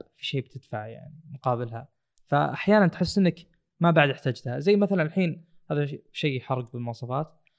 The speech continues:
آه، يقول لك تصور ايت كي فيديو. يعني، أو-، أوكي، شكرًا إنه موجود ال ايت كي. طبعًا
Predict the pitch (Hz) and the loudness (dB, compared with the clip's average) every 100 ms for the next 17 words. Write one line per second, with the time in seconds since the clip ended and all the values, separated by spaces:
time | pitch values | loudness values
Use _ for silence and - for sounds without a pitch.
0 | _ _ - 135 131 135 131 160 160 - | _ _ -2 0 0 0 0 0 0 -4
1 | 165 156 143 143 - - 143 120 123 123 | 0 0 0 -2 -2 -2 -2 -2 -4 -6
2 | 120 - _ _ _ _ 139 127 127 - | -8 -14 _ _ _ _ -6 -6 -6 -14
3 | _ _ 143 123 92 151 - 131 - 160 | _ _ -12 -10 -8 -8 -2 -2 0 -2
4 | 135 123 123 117 117 135 - 123 - 135 | -2 -4 -4 -4 -4 -4 -4 -8 -6 -6
5 | 131 131 131 | -2 0 0